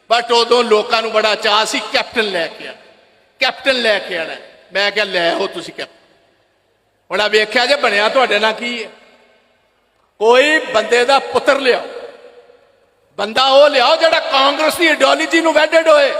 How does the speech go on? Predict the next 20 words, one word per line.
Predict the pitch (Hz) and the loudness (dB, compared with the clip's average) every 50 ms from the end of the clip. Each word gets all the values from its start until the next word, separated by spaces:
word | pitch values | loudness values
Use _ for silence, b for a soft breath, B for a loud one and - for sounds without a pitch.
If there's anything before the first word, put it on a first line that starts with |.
| 605 - - - - - - - - - - - | -6 -6 -8 -8 -8 -12 -14 -14 -18 -20 -16 -8
ਉਹ | 180 202 226 226 | -4 -2 -2 0
ਨਾ | 240 285 339 | 2 2 2
ਲਿਆਓ | 330 339 320 302 311 | 2 2 2 2 2
ਜਿਹੜਾ | 302 302 294 311 311 294 | 2 2 2 2 2 2
ਰੋਜ਼ | 262 254 262 277 294 302 302 | 4 6 6 6 6 4 4
ਹੀ | 311 285 247 - - - - - - - - - | 0 0 0 -2 -6 -8 -10 -10 -10 -12 -6 -6
ਖੱਬੀਆਂ | 220 214 226 233 247 247 | -6 -4 -2 0 0 0
ਸੱਜੀਆਂ | 233 - 233 214 226 240 247 240 | 0 -2 -4 -2 0 0 0 0
ਮਾਰਦਾ | 240 - 220 214 202 208 220 220 | -2 -4 -4 -4 -4 -4 -4 -4
ਹੋਏ, | 208 185 202 180 175 - - - - - - - - _ _ _ _ _ _ _ _ _ _ _ _ _ _ _ _ _ _ _ _ _ _ | -4 -4 -6 -8 -8 -10 -18 -20 -20 -20 -20 -20 -20 _ _ _ _ _ _ _ _ _ _ _ _ _ _ _ _ _ _ _ _ _ _
ਜਿਹੜਾ | - - 247 269 285 285 | -2 0 0 0 0 -2
ਇੱਕ | 277 277 285 | 0 -2 -2
ਪਾਰਟੀ | 277 - 277 247 247 254 247 - 302 302 | 0 2 2 2 2 0 0 -2 -4 0
ਦਾ | 302 294 277 254 | 2 0 0 0
ਨਹੀਂ, | 247 277 294 294 | -2 0 0 0
ਇੱਕ | 294 - 262 | 0 0 -4
ਸੋਚ | - - 247 269 311 330 | 0 2 4 4 4 4
ਦਾ | 320 - 349 | 4 0 0
ਹੈ | 330 320 320 302 | 2 2 0 0
ਨਹੀਂ, | 311 320 294 254 | 0 0 -2 -2